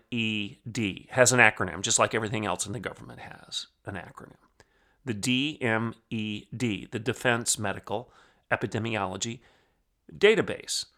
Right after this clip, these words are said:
And as I read this story, as I investigated, as I did my research for this show, it seems that this database has traditionally been ex-, considered very accurate and very complete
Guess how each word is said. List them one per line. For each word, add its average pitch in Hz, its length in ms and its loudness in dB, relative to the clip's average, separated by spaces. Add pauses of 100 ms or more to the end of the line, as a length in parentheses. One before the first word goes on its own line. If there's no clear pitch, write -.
(800)
And 139 320 4 (760)
as 139 120 4
I 165 80 10
read 151 300 4 (200)
this 123 200 4
story, 120 480 8
as 113 200 0
I 120 120 4
investigated, 113 840 2
as 104 180 0
I 110 100 2
did 117 180 -4
my 104 80 0
research 110 540 0
for 107 140 -6
this 98 140 -6
show, 175 500 4 (420)
it 123 120 -4
seems 165 300 6
that 127 200 2
this 120 200 2
database 104 640 0
has - 420 0
traditionally 170 520 4
been 117 360 -2
ex-, - 560 0
considered 135 580 2 (320)
very 147 400 6
accurate 110 520 -4 (640)
and 117 160 -2
very 156 200 4
complete 92 540 -6